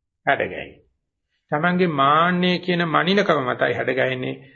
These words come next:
මමයාගේමයි පණ ගැන්වෙන්නේ වර්ණගේ. ඉතින් ඒ නිසා යම් කිසි කෙනෙකුට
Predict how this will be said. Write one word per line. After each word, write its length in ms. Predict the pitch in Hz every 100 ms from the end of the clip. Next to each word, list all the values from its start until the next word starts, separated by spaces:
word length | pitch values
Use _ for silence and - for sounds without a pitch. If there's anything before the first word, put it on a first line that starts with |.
| _ 139
මමයාගේමයි 880 | 135 139 156 175 175 190 196 220 294 - - _ _ _ _ _ _ _ _ _ _ _
පණ 120 | 156
ගැන්වෙන්නේ 440 | 143 - - 135 180
වර්ණගේ. 480 | 156 55 52 - - _ _ _ _ _ _ _ _ _ _
ඉතින් 160 | 147 156
ඒ 40 |
නිසා 220 | 135 143 123
යම් 140 | 110 131
කිසි 260 | 151 151
කෙනෙකුට 380 | 151 147 147 147